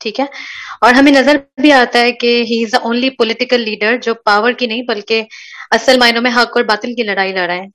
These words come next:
ठीक है? अ, लेकिन आप उन पर भी सिर्फ तनकीद ही करते हैं। और, अ, मुझे ये समझ नहीं आता कि आप दोनों का जब same mandate है, तो आप क्यों उनके साथ मिलके काम नहीं करते और एक कंबाइन effort क्यों नहीं करते? क्यों आप लोगों ने, like, अ,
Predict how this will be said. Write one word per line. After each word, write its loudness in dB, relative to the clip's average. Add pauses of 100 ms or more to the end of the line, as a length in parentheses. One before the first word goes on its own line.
ठीक -8
है? -6 (520)
अ, 4
लेकिन 4 (280)
आप 0
उन -2
पर 2
भी -2
सिर्फ -2
तनकीद -2
ही 0
करते -2
हैं। -8 (500)
और, 4
अ, 2
मुझे -2
ये 0
समझ 0
नहीं 2
आता 0
कि -4
आप -2
दोनों -2
का -2
जब -4
same -2
mandate -2
है, -4
तो -8
आप -4
क्यों -2
उनके -4
साथ -4
मिलके -2
काम -4
नहीं -12
करते -6 (400)
और 6
एक 0
कंबाइन 2
effort 0
क्यों -2
नहीं -6
करते? -4 (520)
क्यों 4
आप 2
लोगों 2
ने, 0
like, -2
अ, -2